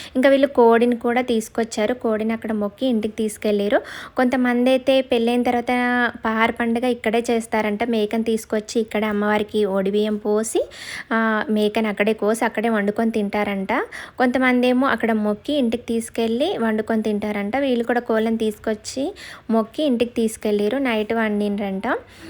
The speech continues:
ఇంకా వరాలదేవి అమ్మవారి మహిమ విన్నారు కదండి, మీరు కూడా తప్పకుండా భీవండి కానీ బాంబే కానీ వెళ్ళినప్పుడు, ఆ, వరాలదేవి దర్శనం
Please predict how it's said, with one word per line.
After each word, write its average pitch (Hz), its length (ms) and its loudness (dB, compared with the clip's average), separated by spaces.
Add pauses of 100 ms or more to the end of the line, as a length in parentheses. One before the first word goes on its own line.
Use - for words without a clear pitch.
(140)
ఇంకా 226 600 -2
వరాలదేవి 220 600 -2
అమ్మవారి 220 560 -2
మహిమ 208 320 0
విన్నారు 208 420 -2
కదండి, 208 400 -4
మీరు 202 260 -4
కూడా 226 160 -4
తప్పకుండా 208 560 -2
భీవండి 202 500 -2
కానీ 202 220 -2
బాంబే 208 380 -4
కానీ 208 180 -2
వెళ్ళినప్పుడు, 202 580 0 (480)
ఆ, 220 440 2 (180)
వరాలదేవి 214 600 2
దర్శనం 208 420 -2